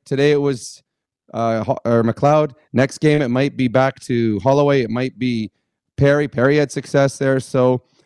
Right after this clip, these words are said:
I think they're just gonna keep it fresh 'cause I think, again, it's just an audition to see what works best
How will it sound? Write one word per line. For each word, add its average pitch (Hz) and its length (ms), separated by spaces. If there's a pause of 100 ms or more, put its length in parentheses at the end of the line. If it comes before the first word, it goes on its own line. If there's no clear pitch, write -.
(160)
I 156 140
think 180 140
they're 175 100
just 156 100
gonna 156 160
keep 147 160
it 135 40
fresh 170 180
'cause 131 120
I 139 60
think, 180 220
again, 156 360
it's 104 100
just 143 180
an 151 60
audition 151 420
to 107 60
see 131 220
what 127 340 (140)
works 131 300
best 127 420